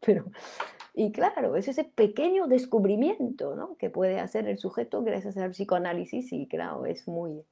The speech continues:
muy atractivo, es muy atractivo, pero, claro, hay que renunciar un poco a, ¿no? Hay que poder algo, ver otra cosa que sí mismo, ¿no? Porque también el neurótico le gusta todo,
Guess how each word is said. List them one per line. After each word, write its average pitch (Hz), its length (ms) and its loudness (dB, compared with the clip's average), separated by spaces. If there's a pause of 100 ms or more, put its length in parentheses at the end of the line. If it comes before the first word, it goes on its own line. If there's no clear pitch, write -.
(160)
muy 165 380 -6
atractivo, - 800 -10
es 143 100 -12
muy 180 220 -6
atractivo, 156 600 -2
pero, 165 180 2
claro, - 360 -2 (520)
hay 165 260 0
que 214 120 2
renunciar 165 640 -2
un 170 140 -4
poco 175 320 0
a, 151 260 -8 (640)
¿no? 196 320 -8 (100)
Hay 156 140 -12
que 151 100 -4
poder 151 340 -2
algo, 165 800 4
ver 151 440 2
otra 196 320 6
cosa 202 240 -2
que 175 100 -6
sí - 140 -8
mismo, 220 460 -4
¿no? 226 160 -8
Porque - 220 -8
también 156 260 -2
el 190 180 0
neurótico 196 800 0 (500)
le 160 220 4
gusta 180 1040 -2
todo, 156 640 2